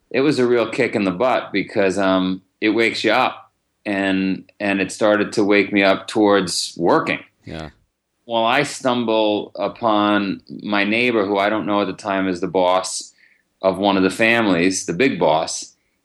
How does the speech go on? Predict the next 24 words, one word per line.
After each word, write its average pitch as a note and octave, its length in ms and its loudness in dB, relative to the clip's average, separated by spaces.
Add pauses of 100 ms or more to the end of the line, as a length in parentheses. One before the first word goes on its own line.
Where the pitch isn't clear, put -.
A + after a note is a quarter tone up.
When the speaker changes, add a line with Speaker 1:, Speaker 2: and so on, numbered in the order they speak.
(160)
Speaker 1:
and A2 320 0
he's B2+ 160 2
only B2 240 2
got G2+ 240 0
daughters, G2+ 480 0
and F#2+ 120 -4
he B2 200 -2
takes A#2+ 420 -2
me G#2+ 240 2
in F#2+ 500 0
under G2+ 300 0
his F#2 160 0
wing, F#2 280 2
and F2+ 80 -2
I F#2 80 2
start F#2 260 0
eating F#2+ 240 -2
over F#2 200 0
his F2 140 -2
house. F#2 540 0
Speaker 2:
Oh E2+ 40 -6
Speaker 1:
and, D#2+ 120 -6
Speaker 2:
my D2 160 -16
gosh. - 540 -12